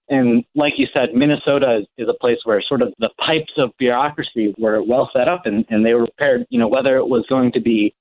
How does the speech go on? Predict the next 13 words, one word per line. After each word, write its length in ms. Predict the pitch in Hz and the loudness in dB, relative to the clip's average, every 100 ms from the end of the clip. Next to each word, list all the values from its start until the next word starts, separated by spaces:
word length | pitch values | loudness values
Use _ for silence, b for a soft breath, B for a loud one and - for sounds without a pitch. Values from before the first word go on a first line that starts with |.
| _ _ _ 110 | _ _ _ -2
a, 120 | 110 - | -2 0
a 80 | 107 | 0
normal 440 | 107 131 156 160 | 2 2 2 2
recession 600 | 160 151 151 143 165 160 | 0 0 -2 -2 0 0
or 200 | - 127 | 0 2
in 100 | 131 | 2
this 140 | 151 - | 0 -2
case, 180 | 123 107 _ _ 131 | -2 -2 _ _ -8
something 300 | 123 131 113 | -4 0 2
more 440 | 117 123 117 113 _ 127 | 2 2 0 -2 _ -6
severe 400 | - 120 147 127 | -2 0 2 2
and 100 | 117 | 0
unexpected, 680 | 110 - - 139 - 104 | -2 -6 -8 -8 -6 -8